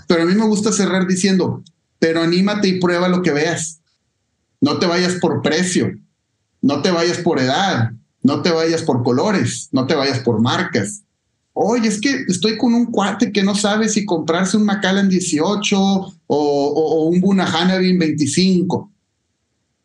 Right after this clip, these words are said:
¿Cuál te gusta?". "No, pues, pues es que a mí me gusta el Glenfiddich". "Ah, bueno.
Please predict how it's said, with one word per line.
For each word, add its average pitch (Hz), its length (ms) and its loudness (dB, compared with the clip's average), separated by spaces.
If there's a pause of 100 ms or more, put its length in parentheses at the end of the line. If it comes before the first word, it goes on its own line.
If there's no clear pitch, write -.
(300)
¿Cuál 131 180 0
te 156 80 0
gusta?". 143 460 -2 (560)
"No, 202 300 2
pues, 185 260 -2
pues 147 160 -6
es 156 140 -4
que 202 120 0
a 185 120 0
mí 165 120 0
me 185 120 2
gusta 180 360 0
el 160 120 0
Glenfiddich". 156 800 -2
"Ah, 208 240 0
bueno. 269 440 -2